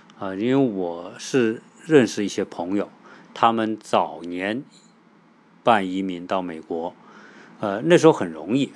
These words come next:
啊，二零一零年前后，他们申请移民到美国，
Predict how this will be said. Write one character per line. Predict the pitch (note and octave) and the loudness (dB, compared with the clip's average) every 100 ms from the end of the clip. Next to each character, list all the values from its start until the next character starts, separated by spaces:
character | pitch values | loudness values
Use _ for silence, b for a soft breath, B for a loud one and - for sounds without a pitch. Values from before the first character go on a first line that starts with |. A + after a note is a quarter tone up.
| - | -14
啊， | G2 E2+ - A#2+ | -14 -14 -10 2
二 | A#2+ | 4
零 | G2+ | 4
一 | A2+ C3+ | 0 0
零 | C3 A2 C#3 | 0 0 2
年 | A2+ F#2 G2 - - | 0 -2 -6 -14 -16
前 | - F2+ E2+ | -10 -8 -8
后， | - A2 - - - | -6 -6 -6 -16 -20
他 | - A#2 | -2 0
们 | A2 G#2 G#2 G#2+ G#2+ C3+ - - - _ - - - - - | 0 0 -2 -6 -8 -10 -18 -20 -20 _ -20 -20 -20 -20 -20
申 | - - B2 B2+ | -16 2 2 4
请 | - F2+ F2+ | -2 -4 -2
移 | G#2 | -2
民 | G#2 F#2+ | -2 -4
到 | G2 G2+ | -2 -2
美 | F#2+ E2+ | -2 -6
国， | F2 F2+ | -4 -4